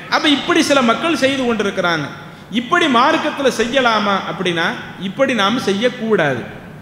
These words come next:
ஏன் செய்யக்கூடாது? இப்படி செய்யக்கூடிய மக்கள் அவங்க நோக்கமும் கெட்ட நோக்கமா கிடையாதுங்க.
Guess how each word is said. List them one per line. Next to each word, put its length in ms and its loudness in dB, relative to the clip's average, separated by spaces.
ஏன் 260 2
செய்யக்கூடாது? 880 0
இப்படி 220 -2
செய்யக்கூடிய 600 2
மக்கள் 280 2
அவங்க 200 2
நோக்கமும் 540 2
கெட்ட 280 2
நோக்கமா 440 2
கிடையாதுங்க. 560 2